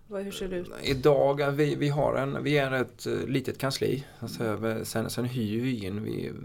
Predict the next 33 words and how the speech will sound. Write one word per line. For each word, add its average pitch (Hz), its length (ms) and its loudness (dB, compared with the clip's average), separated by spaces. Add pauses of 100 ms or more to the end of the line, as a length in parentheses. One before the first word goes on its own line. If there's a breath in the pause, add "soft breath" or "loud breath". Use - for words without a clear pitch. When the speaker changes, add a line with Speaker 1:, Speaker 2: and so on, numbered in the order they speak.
Speaker 2:
personer 104 400 -2
som 107 120 -2
jobbar 107 320 0
i 110 40 4
olika 110 300 -2
typer - 220 -10
av - 40 -8
sammanhang. 95 460 -6
Så, 113 180 -2
så 113 140 -2
vi 113 100 2
är 110 40 4
ett 110 100 -6
kansli 113 280 -2
på 143 120 -4
tre 104 160 -2
personer. 104 640 -4
Vi 117 120 -2
har 113 120 -2
givetvis 104 540 -2
hy-, 113 200 -4
hyror 117 640 -2
och 113 160 0
vi 107 60 0
har 107 120 0
våra 101 300 -2
I 113 120 0
T-system 117 920 -6
och, - 180 -6
eh, - 560 -10
så - 140 -12
uppsättningar 113 640 -4
av 101 180 -4